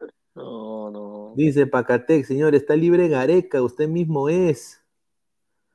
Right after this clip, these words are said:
Speaker 2: A ver. A ver, dice, "Es cierto,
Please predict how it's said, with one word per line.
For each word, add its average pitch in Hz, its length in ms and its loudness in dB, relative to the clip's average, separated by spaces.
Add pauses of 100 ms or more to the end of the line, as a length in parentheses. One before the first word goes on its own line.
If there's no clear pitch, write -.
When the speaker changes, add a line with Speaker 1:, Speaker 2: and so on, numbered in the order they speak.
(440)
Speaker 2:
A 120 260 -4
ver. 127 80 2 (2250)
A 120 180 -8
ver, 139 340 4
dice, 135 720 2
"Es - 200 -4
cierto, 127 1600 2